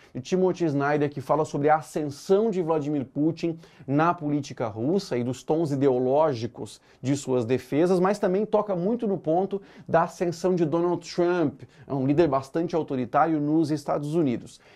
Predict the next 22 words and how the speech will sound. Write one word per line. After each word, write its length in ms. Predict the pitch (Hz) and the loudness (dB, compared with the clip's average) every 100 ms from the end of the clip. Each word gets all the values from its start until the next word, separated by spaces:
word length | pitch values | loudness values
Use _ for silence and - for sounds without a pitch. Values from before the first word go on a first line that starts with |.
| 180 | 0
E 100 | 214 | 4
outra 180 | 277 277 | 4 4
indicação 460 | 233 214 185 - | -2 -2 -4 -4
de 80 | 139 | -4
leitura 500 | 135 139 139 175 190 - _ _ _ _ _ - | -2 -2 2 2 2 -4 _ _ _ _ _ -4
do 160 | 160 190 | 2 4
livro 360 | 151 185 170 | 4 2 0
da 320 | 135 123 113 - | 2 2 0 -4
ganhadora 540 | 170 170 156 120 180 185 | -4 -2 0 4 6 4
do 100 | 135 | 0
Nobel 360 | 123 185 147 | 0 0 0
de 60 | 131 | -4
Literatura, 760 | 127 131 117 101 143 165 180 180 - - | -4 -4 -6 -4 -4 -2 -4 -10 -14 -6
Svetlana 580 | 120 151 147 147 165 | -2 -2 0 0 2
Alexievich, 880 | 156 131 123 - 123 135 165 175 - - - 123 | 0 -2 -4 -6 2 2 4 0 -4 -16 -16 -2
Vozes 460 | 151 180 185 190 | 4 4 2 -2
de 100 | 160 | -4
Chernobyl, 800 | 170 - 165 127 131 180 175 123 | -4 -2 0 2 2 4 2 -2
sobre 480 | 120 - 170 151 139 - _ | -6 -4 -2 0 -2 -8 _
o 140 | - | -4
desastre 580 | 131 131 147 156 175 156 | -2 2 4 4 4 -2
nuclear 600 | 147 143 131 123 156 165 | -6 -4 -2 0 0 0